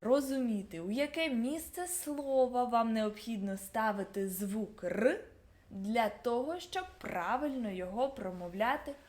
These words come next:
у зв'язному мовленні. Отож, підходимо до проміжного висновку, що звук «р» можуть промовляти люди будь-яких національностей. Це не залежить від будови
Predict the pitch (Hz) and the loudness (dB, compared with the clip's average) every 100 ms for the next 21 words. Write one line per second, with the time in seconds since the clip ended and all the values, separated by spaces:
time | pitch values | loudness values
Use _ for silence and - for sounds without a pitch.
0 | - - 440 254 180 180 202 226 220 208 | -16 -6 -6 -6 -4 0 2 2 0 0
1 | 185 - - - 180 175 165 170 180 175 | -2 -10 -18 -12 -10 -8 -10 -10 -16 -18
2 | - - _ _ - 320 392 294 233 247 | -20 -20 _ _ -6 -2 0 0 0 -4
3 | - - - 220 - 262 320 302 220 214 | -12 -20 -8 -8 -2 -2 0 0 0 -2
4 | 233 220 220 240 277 214 180 240 269 247 | -2 -2 -2 -2 -2 -2 -2 -2 -2 -4
5 | 208 214 190 185 - 214 214 214 202 180 | -6 -6 -6 -6 -6 -2 0 0 -2 -6
6 | 180 240 240 208 240 294 - - - 214 | -4 -4 -4 -2 -2 2 4 4 6 6
7 | 277 269 - 220 220 208 208 202 190 202 | 4 2 -2 -2 -2 0 0 -2 -4 -2
8 | 233 202 202 - - - - 190 220 247 | -2 -2 -6 -14 -20 -20 -12 -4 0 0
9 | 202 196 196 202 196 202 214 233 262 202 | 0 -4 -4 -4 -4 -2 -4 -2 -2 -2
10 | 190 185 180 208 240 247 - 285 285 - | 0 0 0 -2 -4 -6 -4 -4 -6 -18
11 | - - 349 277 233 214 214 226 208 196 | -8 -4 -2 -2 -2 0 2 2 2 -4
12 | 196 220 196 185 208 196 240 214 185 | -4 -2 -2 -4 -4 2 2 2 0